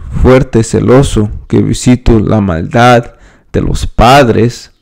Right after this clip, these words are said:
sobre los hijos hasta los, hasta la tercera y cuarta generación de los que me aborrecen". So, en la escritura dijo el Señor que va a visitar la iniquidad de los hijos,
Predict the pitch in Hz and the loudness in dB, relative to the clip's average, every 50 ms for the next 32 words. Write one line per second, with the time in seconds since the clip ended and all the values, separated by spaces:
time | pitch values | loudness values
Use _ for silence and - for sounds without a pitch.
0 | _ _ _ - - - - - - - 117 113 113 110 110 113 113 110 - - | _ _ _ -20 -14 -8 -6 -4 0 2 2 2 4 4 4 4 4 2 2 2
1 | 151 196 196 - - - 117 - - - - 117 - - 110 101 101 104 - - | 0 0 0 0 0 0 -2 -4 -4 -4 -4 -4 -2 -2 -4 -4 -2 -4 -4 -6
2 | - - 123 - - 113 104 101 95 - - - 90 110 - - - 123 123 123 | -8 -12 -8 -4 -4 -2 -2 -2 -2 -4 -4 -4 -6 -6 -6 -2 2 2 4 4
3 | 117 98 - _ - - - - - 117 113 110 - - 107 117 113 101 92 90 | 2 0 -4 _ -18 -20 -8 -2 0 2 2 2 0 -2 -2 0 0 -2 -2 -4
4 | 85 82 104 - - 117 113 110 107 113 117 - - _ _ _ _ _ _ _ | -6 -8 -8 -6 -4 -2 -2 -2 -2 -4 -8 -12 -20 _ _ _ _ _ _ _
5 | - 107 101 104 107 - - 98 95 92 90 80 78 73 - - - 123 131 139 | -4 -2 -2 -2 -2 -4 -6 -8 -6 -6 -4 -4 -4 -4 -4 -2 0 2 2 2
6 | 135 - - - - - _ _ _ _ _ _ _ _ _ _ _ _ _ _ | 0 -2 -6 -14 -16 -16 _ _ _ _ _ _ _ _ _ _ _ _ _ _
7 | _ _ _ _ _ - - - - - - 110 113 120 131 127 - - 120 - | _ _ _ _ _ -20 -12 -6 -4 0 2 4 4 4 4 2 0 0 -2 0
8 | - - 139 143 135 120 107 - - - - - - _ _ _ _ _ _ _ | 2 4 4 4 6 4 2 0 -4 -10 -18 -20 -20 _ _ _ _ _ _ _
9 | _ _ _ _ _ - - - - 135 117 110 - - - 123 123 131 139 135 | _ _ _ _ _ -18 -14 -8 -6 -2 -2 -2 0 0 0 2 2 4 2 2
10 | - - 113 110 107 110 113 110 110 - - - - - 113 117 113 113 107 107 | 2 0 2 2 4 4 2 2 2 -2 -4 -4 -2 0 2 2 2 2 0 0
11 | 107 - - - 104 104 107 110 113 110 110 104 98 101 - - 123 143 160 - | -2 -2 -2 0 2 2 4 4 4 4 2 2 2 0 0 2 2 0 0 0
12 | - - 113 - - - - | 0 0 0 0 -2 -6 -14